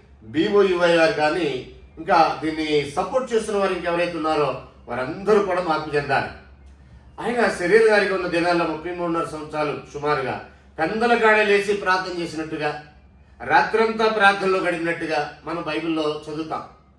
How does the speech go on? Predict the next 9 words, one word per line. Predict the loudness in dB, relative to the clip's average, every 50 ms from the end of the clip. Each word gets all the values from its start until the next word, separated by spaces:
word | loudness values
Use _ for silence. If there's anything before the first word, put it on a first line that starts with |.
| _ -14
మనం, | -8 -6 -4 -4 -4 -6 -10 -16 -20 -20 -18 -10 -6
ఆ, | -4 -2 0 0 0 -2 -2 -4
లూకా | -2 0 0 -2 0 -2
సువార్త | -2 -2 -2 -2 -2 0
ఆరో | 0 0 2 0
అధ్యాయము | -2 -4 -2 -2 -2 -2 -2 -2 -4
పన్నెండు | -4 -6 -6 -6 -4 -4 -4
వచనం | -4 -6 -8 -8 -4 -2
కానీ, | -2 -2 -2 -4 -6